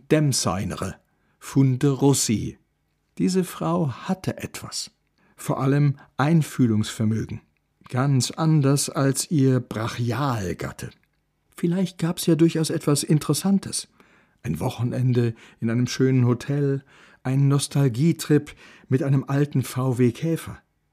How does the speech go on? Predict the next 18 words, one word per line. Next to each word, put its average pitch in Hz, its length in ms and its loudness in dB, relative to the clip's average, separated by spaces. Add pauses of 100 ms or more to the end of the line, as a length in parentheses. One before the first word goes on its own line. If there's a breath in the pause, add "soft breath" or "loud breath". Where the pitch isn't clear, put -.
(240)
Ja, 220 440 -4
solche 180 500 2
Ideen 135 680 2
waren 120 300 0
ihr 135 180 2
zuzutrauen. 113 800 -6 (400)
Sie 165 220 4
war 165 320 -2
aufmerksam, 131 880 0 (380 loud breath)
im 147 160 2
Unterschied 131 640 0
zu - 100 -4
ihrem 127 460 0 (220)
durchaus 135 840 4 (420)
Ehemann. 123 500 -2 (920)
Dann 151 480 2 (180 soft breath)
verschlug 127 800 0
es - 240 -2